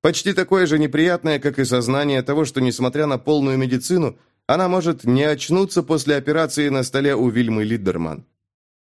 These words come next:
Оставался ещё час и одиннадцать минут. Эсси снова села и задумалась,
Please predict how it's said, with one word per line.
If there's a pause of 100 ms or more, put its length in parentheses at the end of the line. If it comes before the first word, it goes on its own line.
(300)
Оставался
ещё
час
и
одиннадцать
минут. (680)
Эсси
снова
села
и
задумалась,